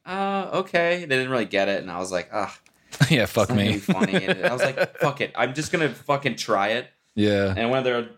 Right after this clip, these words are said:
Speaker 1: tried it, now it's got, like, a million likes on TikTok or something like that. And people obviously are fucking with it. And I was just like, every single time that something like that happens, I'm like, "God, you just gotta just do shit." Every single time you don't wanna do something, you just do it anyways.
Speaker 2: Yeah.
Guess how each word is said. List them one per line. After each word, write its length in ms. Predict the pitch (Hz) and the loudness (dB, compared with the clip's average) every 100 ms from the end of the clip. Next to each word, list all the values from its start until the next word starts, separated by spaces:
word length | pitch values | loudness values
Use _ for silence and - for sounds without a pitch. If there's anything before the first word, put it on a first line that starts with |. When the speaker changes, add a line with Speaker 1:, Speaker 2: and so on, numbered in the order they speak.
| _ | _
Speaker 1:
tried 320 | - 151 165 | 0 2 2
it, 160 | 147 117 | 0 -2
now 180 | 123 117 | -2 -2
it's 120 | 113 | 0
got, 180 | 131 110 | 0 0
like, 120 | 117 | -2
a 40 | 107 | -2
million 360 | 107 110 104 | -2 -2 -2
likes 240 | 95 95 98 | -4 -4 -8
on 80 | 90 | -8
TikTok 420 | 104 - 90 - | -10 -2 -2 -2
or 40 | |
something 160 | 95 82 | -10 -8
like 140 | 87 | 0
that. 160 | 90 87 | 0 0
And 120 | 85 | -2
people 220 | 113 95 | -8 0
obviously 500 | 85 87 90 92 82 - _ _ - - _ _ - | 2 2 -2 -4 -6 -12 _ _ -16 -16 _ _ 2
are 100 | 104 | 4
fucking 300 | 165 156 104 | 2 2 0
with 140 | 92 | 2
it. 100 | 92 | 0
And 200 | 87 90 | -2 0
I 60 | 92 | 0
was 120 | 95 | 2
just 120 | 95 95 | -2 0
like, 180 | 90 - | 0 2
every 260 | 135 180 | 0 2
single 160 | 208 190 | 0 0
time 160 | 165 | 0
that 100 | 139 | 0
something 140 | 139 139 | 0 0
like 100 | 117 | 0
that 140 | 107 | 0
happens, 280 | 113 120 117 | 0 -2 -4
I'm 120 | 104 | -4
like, 260 | 95 90 - - _ _ - | -4 -4 -16 -20 _ _ 0
"God, 320 | 160 139 92 | 2 0 -2
you 80 | 120 | -2
just 160 | 165 | -2
gotta 160 | 208 170 | 0 0
just 300 | 113 113 95 | -2 -4 -4
do 200 | 101 104 | 0 0
shit." 240 | 101 - 73 | 0 -4 -2
Every 180 | 113 135 | 0 0
single 220 | 131 107 | 0 0
time 200 | 107 98 | 0 0
you 60 | |
don't 160 | 95 90 | 0 0
wanna 140 | 90 | -2
do 160 | 80 87 | -6 -8
something, 200 | 87 87 | -4 -2
you 60 | 107 | -2
just 160 | 117 | 0
do 160 | 120 113 | 2 2
it 60 | |
anyways. 440 | 101 98 92 87 101 | 2 2 0 2 0
Speaker 2:
Yeah. 360 | 104 98 95 | 2 2 0